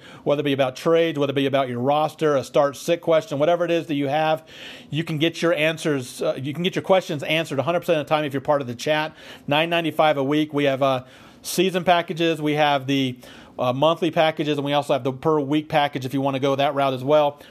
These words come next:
But it's nine ninety-five a week. Check us out. Um, I think it's gonna help you guys out as well. And again, Monday through Friday, within twenty-four hours, I'll get your questions answered. On Saturdays by ten P M, I'll get your questions answered. And, uh, hopefully we can get 'em all done between Mo-, Monday through Saturday.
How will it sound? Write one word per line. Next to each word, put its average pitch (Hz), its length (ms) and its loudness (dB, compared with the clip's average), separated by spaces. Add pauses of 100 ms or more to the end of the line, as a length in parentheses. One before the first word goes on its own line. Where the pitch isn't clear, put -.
But 143 80 -2
it's 131 100 -2
nine 185 200 2
ninety-five 175 480 2
a 147 80 2
week. 156 420 -2 (360)
Check 185 240 2
us 175 120 0
out. 180 320 4
Um, 143 300 0
I 131 80 -4
think 165 160 0
it's 160 80 -6
gonna 151 120 -2
help 160 200 2
you 151 40 0
guys 147 140 4
out 147 340 2
as 127 120 -6
well. 147 400 2 (100)
And 151 80 -2
again, 147 300 0 (300)
Monday 190 160 4
through 190 160 -2
Friday, 185 320 6
within 156 240 -2
twenty-four 170 420 0
hours, 156 300 2
I'll 151 80 2
get 147 160 -6
your - 60 -10
questions 156 360 0
answered. 156 540 0 (400)
On 131 120 2
Saturdays 165 520 2
by 139 160 2
ten 156 280 -2
P 147 240 -2
M, 156 120 0
I'll 151 60 -2
get 151 120 -6
your 147 80 -6
questions 147 340 0
answered. 143 520 -2 (400)
And, 135 100 0
uh, 135 140 2
hopefully 175 340 2
we 151 100 0
can 151 100 -6
get 151 80 2
'em 147 80 0
all 143 120 2
done 147 220 2
between 143 320 -2
Mo-, 139 160 -2
Monday 156 260 0
through 135 140 -4
Saturday. 143 520 2